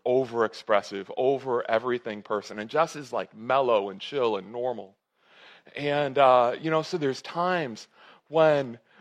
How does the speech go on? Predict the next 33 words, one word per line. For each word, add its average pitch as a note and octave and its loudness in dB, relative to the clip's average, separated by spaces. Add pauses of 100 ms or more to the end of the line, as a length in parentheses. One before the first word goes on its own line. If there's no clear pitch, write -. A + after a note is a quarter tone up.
(160)
like, B2+ 4
she's E3+ -4
not F3+ 6
communicating C3 -2
her C3 -4
love B2 6
incessantly, A2 -10 (680)
you C3 -4
know, A#2 4
and C#3 4
I D3+ 8
just, D3 -4
I C#3+ -2
just, - -8
I D3+ -4
just D3 -6 (240)
get D#3 0
insecure D#3+ 2
and, A2 0
and B2 -4
I B2 4
don't D3+ 0
feel D3 0
loved, C3+ 8
and, G#2+ -4 (380)
and B2+ -12
she's C#3+ -10
like, D#3 -8 (160)
"I B2+ 2
love D#3+ -4
you." F#2+ -14 (300)
I'm D#3 -14
like, D3+ 2